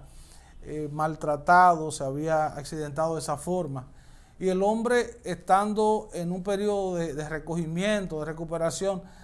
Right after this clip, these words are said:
sale de su lecho de tranquilidad para responderle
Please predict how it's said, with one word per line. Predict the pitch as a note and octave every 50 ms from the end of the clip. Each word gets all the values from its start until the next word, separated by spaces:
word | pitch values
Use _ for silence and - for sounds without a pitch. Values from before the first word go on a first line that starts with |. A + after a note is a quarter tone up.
| - - -
sale | - - - A3 G#3+ A3 A#3 B3 B3+ A#3+
de | A#3 A3
su | - - - G3+
lecho | G3 G3+ G#3 G#3+ A3 A3 A3 - F#3 F3+ F3
de | E3+ E3+ D#3+
tranquilidad | E3 E3+ E3+ E3 D#3+ F3 F3 F3 E3 D#3+ E3 E3+ F3+ F3
para | F3 F#3 E3+ E3+
responderle | E3 E3+ E3+ E3+ E3+ E3 D#3+ D#3 E3+ F3 F3 F3+ F#3+ F#3+ F3+